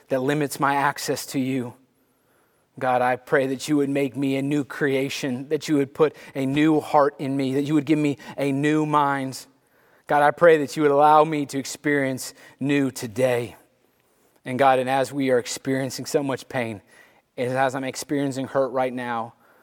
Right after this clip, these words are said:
I cling to the hope that, again, all that I know right now will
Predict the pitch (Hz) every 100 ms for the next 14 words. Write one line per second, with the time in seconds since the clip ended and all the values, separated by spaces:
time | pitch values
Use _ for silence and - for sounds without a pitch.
0 | _ _ _ - 123 - 147 139 139 127
1 | - 117 113 _ _ _ _ 120 117 120
2 | - - 135 143 139 135 131 131 123 120
3 | 120 120 113 117